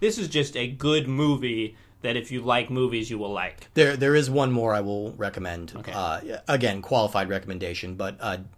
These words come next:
Speaker 2: D O A, Dead or Alive.
Speaker 1: Oh, yeah, I was
Speaker 2: Uh,
Speaker 1: curious. I wanted to ask about that. That movie
Speaker 2: It's,
Speaker 1: seemed great.
Speaker 2: it's campy as shit. It knows exactly what it is, which is just Mortal Kombat with more boobs.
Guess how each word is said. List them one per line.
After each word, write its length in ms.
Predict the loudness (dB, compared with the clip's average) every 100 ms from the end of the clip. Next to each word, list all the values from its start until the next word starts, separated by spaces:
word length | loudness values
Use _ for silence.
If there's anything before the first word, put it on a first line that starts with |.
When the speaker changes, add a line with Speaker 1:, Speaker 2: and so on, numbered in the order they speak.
| -6
Speaker 2:
D 240 | 0 4
O 160 | 4 4
A, 180 | 0 -2
Dead 180 | -4 -2
or 60 |
Alive. 400 | 0 0 -2 -6 4
Speaker 1:
Oh, 320 | 8 8 8
yeah, 220 | 8 8
I 60 | 8
was 140 | 6
Speaker 2:
Uh, 100 | 6 8
Speaker 1:
curious. 260 | 8 6
I 40 | 4
wanted 180 | 2
to 60 | 0
ask 180 | -2 -2
about 120 | -6
that. 80 | -4
That 80 | 6
movie 120 | 6 8
Speaker 2:
It's, 80 |
Speaker 1:
seemed 220 | 6 2 2
great. 360 | 0 0 -2 -10 -4
Speaker 2:
it's 320 | 0 0 -2 -6 -10
campy 560 | -6 -2 -2 0 -2 -2
as 280 | -6 -6
shit. 560 | -2 -2 0 0 0 -4
It 180 | -4 0
knows 260 | 0 0
exactly 640 | -4 -4 0 2 4 2 2
what 220 | 4 4
it 100 | 4
is, 300 | 4 2 0
which 240 | -2 0
is 100 | -4
just 240 | -4 -4 -2
Mortal 260 | -2 -2
Kombat 440 | -2 -2 2 2 0
with 140 | -2
more 160 | -6 -6
boobs. 540 | -2 0 0 -2 -4